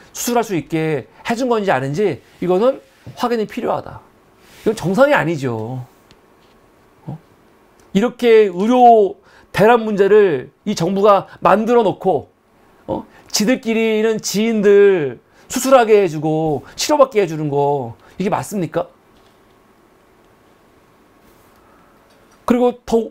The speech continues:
웃긴 거는 이게 진짜라면은 문자를 왜 지워? 어? 한겨레 보도가 맞는지 모르겠지만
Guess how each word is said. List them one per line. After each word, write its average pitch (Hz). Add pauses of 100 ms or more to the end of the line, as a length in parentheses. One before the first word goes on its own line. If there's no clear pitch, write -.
웃긴 233
거는 220
이게 226
진짜라면은 240 (480)
문자를 247
왜 185
지워? 120 (600)
어? - (280)
한겨레 262
보도가 208
맞는지 190
모르겠지만 180